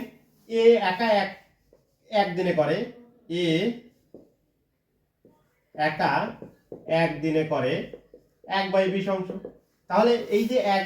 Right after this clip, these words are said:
by, দুইজনের কাছ থেকে একজনের কাজ যদি বাদ দিয়ে দিই, তাহলে অন্যজনের কাজ পাবো। তাহলে এখন লিখতে পারবো বি একা একদিনে করে এক বাই বারো বিয়োগ এক বাই বিশ।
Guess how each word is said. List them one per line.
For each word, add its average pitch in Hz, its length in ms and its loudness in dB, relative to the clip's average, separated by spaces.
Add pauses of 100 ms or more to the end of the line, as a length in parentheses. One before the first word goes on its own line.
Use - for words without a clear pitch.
(120)
by, 190 120 2 (100)
দুইজনের 214 400 2
কাছ 214 180 2
থেকে 226 140 -2
একজনের 202 440 2
কাজ 196 100 6 (100)
যদি 190 200 2
বাদ 208 180 4
দিয়ে 165 140 0
দিই, 170 120 -6 (300)
তাহলে 185 200 -2
অন্যজনের 220 460 0
কাজ 196 100 4 (100)
পাবো। 165 180 -2 (360)
তাহলে 175 200 -4
এখন 202 180 0
লিখতে - 220 -6
পারবো 160 160 0 (220)
বি 190 140 0 (1400)
একা 160 240 0 (920)
একদিনে 156 400 -2 (100)
করে 101 180 -6 (840)
এক 160 80 0 (100)
বাই 165 140 2 (140)
বারো 151 240 0 (120)
বিয়োগ 170 280 0 (500)
এক 131 80 -4 (100)
বাই 156 160 0 (1040)
বিশ। 113 220 -6